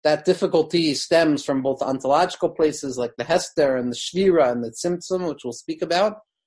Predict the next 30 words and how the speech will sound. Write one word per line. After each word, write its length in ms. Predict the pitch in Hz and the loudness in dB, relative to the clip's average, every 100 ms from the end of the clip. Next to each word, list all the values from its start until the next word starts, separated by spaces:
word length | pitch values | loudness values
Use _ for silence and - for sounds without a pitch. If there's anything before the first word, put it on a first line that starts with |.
| _ _ _ _ - | _ _ _ _ -6
And 120 | 185 | 0
it 60 | 214 | 4
also 280 | 269 294 330 | 4 4 0
stems 340 | - 277 269 | 2 2 2
from 140 | 277 262 | 2 2
psychological 720 | 269 269 262 277 269 254 233 | 2 4 6 4 4 2 2
places 480 | 214 175 - 156 156 | 2 0 0 -4 0
about 300 | 165 160 165 | 0 2 2
how 100 | 190 | 0
we 160 | 214 | 0
feel 340 | 202 220 233 196 | -4 2 4 4
when 140 | 170 | 2
we 80 | 170 | 2
look 220 | 190 196 | 0 0
at 100 | 196 | -2
the 80 | 190 | 0
world 300 | 190 196 165 | 2 2 0
and 80 | 156 | -2
how 100 | 170 | -2
we 140 | 175 | -2
feel 280 | - 190 190 | 2 2 4
when 120 | 170 | 2
we 80 | 165 | -2
look 180 | 170 180 | -2 0
at 80 | |
ourselves 480 | 170 170 - 180 180 | 0 0 0 0 0
and 100 | 170 | -2
how 120 | 165 | -2
we 140 | 165 170 | -2 -2
feel 420 | - 202 190 | 0 4 4